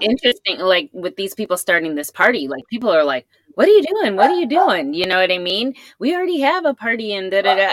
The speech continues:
And li-, you've got, it doesn't mean, um,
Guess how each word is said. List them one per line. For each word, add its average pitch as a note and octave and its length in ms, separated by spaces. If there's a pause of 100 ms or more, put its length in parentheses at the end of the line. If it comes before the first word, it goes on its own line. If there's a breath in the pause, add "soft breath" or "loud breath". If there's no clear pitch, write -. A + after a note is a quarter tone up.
And F#3 220 (180)
li-, F#3 420 (120)
you've F#3+ 340
got, G#3 340
it F#3+ 260
doesn't G#3+ 400
mean, G3+ 440 (520 soft breath)
um, D#3 440